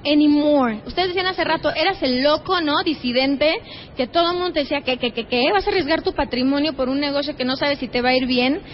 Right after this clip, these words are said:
Ante la incertidumbre hay mucho miedo. Lo que queremos decirles es que hay emprendedores que entienden, porque son inversionistas, que arriesgan también su lana.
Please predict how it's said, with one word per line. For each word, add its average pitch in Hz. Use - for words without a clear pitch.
Ante 285
la 311
incertidumbre 330
hay 294
mucho 285
miedo. 233
Lo 254
que 285
queremos 359
decirles 339
es 302
que 330
hay 311
emprendedores 285
que 254
entienden, 294
porque 247
son 277
inversionistas, 269
que 233
arriesgan 254
también 233
su 240
lana. 202